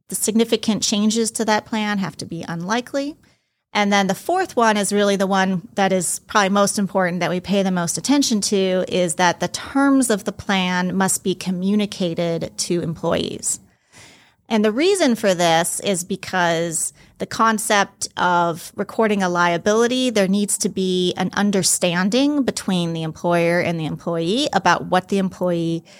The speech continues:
would be entitled to if they are involuntarily terminated. And in this case, we have a one-time plan, so the employee would not have any previous expectation or knowledge of what they would receive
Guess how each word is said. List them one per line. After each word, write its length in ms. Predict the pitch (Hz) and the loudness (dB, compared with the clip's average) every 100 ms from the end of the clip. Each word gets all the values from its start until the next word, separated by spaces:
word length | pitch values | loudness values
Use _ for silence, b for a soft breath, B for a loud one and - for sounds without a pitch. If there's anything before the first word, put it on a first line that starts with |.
| B B | B B
would 260 | 190 214 233 | -2 0 2
be 180 | 240 214 | 0 0
entitled 640 | 190 190 - 294 285 208 - | 0 -2 0 0 2 0 0
to 340 | - 185 175 - | -2 0 0 0
if 220 | 196 190 | -2 -2
they 180 | 180 175 | 0 0
are 240 | 165 160 | 2 2
involuntarily 920 | 160 175 160 160 - 160 180 165 - 165 | 0 -4 -4 -4 -2 -4 -4 -4 -4 -4
terminated. 720 | - 170 - - - - 196 _ _ _ - | -4 -6 -8 -8 -8 -10 -12 _ _ _ -4
And 80 | 208 | 2
in 60 | |
this 180 | 226 240 | 2 2
case, 440 | - 220 196 - | 2 2 4 0
we 120 | 190 185 | 0 0
have 160 | 170 | 0
a 40 | 165 | 0
one-time 540 | 180 262 247 247 233 | 2 2 2 2 2
plan, 500 | - 220 214 208 208 | 2 2 4 2 0
so 140 | - | -2
the 120 | 185 170 | -2 -4
employee 580 | 165 - 196 185 175 | -4 0 2 2 2
would 160 | 170 165 | 0 -2
not 260 | 170 180 160 | 0 2 2
have 240 | 175 170 | 2 0
any 220 | 175 170 | 0 -6
previous 680 | 165 - 202 175 175 165 - - | -6 0 0 2 2 2 -2 -4
expectation 800 | 196 - 180 - 196 175 190 180 | -4 -4 -4 -4 -2 -2 -2 -4
or 60 | |
knowledge 640 | 175 180 175 185 254 269 - b b b | -2 0 2 2 0 0 -6 b b b
of 140 | 208 | 0
what 200 | 180 180 | 2 2
they 140 | - 175 | 2 0
would 240 | 170 160 | 0 -4
receive 720 | 170 - - 156 165 240 262 | -2 -2 -2 -2 0 0 -2